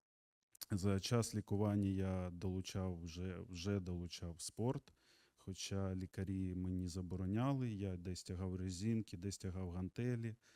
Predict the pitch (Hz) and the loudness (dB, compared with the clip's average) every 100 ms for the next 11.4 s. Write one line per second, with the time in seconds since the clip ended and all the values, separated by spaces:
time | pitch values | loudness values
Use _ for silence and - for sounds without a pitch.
0 | - - _ _ _ _ _ _ _ _ | -20 -20 _ _ _ _ _ _ _ _
1 | _ - 101 104 101 90 95 90 92 107 | _ -2 2 4 2 0 -4 -4 0 2
2 | 117 110 98 98 98 - 92 92 92 90 | 2 2 2 2 0 -2 -4 -4 -4 -2
3 | 101 110 - 120 120 - 107 101 - 87 | -2 -2 0 2 2 0 0 0 -2 -6
4 | 98 95 95 95 92 95 90 98 - 92 | -4 -2 0 0 0 -2 -2 -4 -6 -2
5 | 104 98 104 104 98 98 101 95 98 101 | 0 2 4 4 4 0 0 0 0 -2
6 | 98 98 90 92 95 120 135 131 104 - | -2 -2 -4 -2 0 0 0 -2 -6 -2
7 | 95 95 90 85 95 95 90 - - 95 | -2 -2 -6 -6 -2 -2 -4 -8 -2 0
8 | 101 104 95 90 92 90 90 90 85 117 | 2 2 0 -6 -6 -4 -2 -4 -4 -2
9 | 131 120 - 117 110 107 104 - 101 _ | -2 -2 -4 -2 -2 -4 -4 -6 -8 _
10 | - - - _ 98 101 107 101 98 95 | -20 -20 -20 _ -2 0 0 0 -2 -2
11 | 95 98 95 95 | 0 0 2 0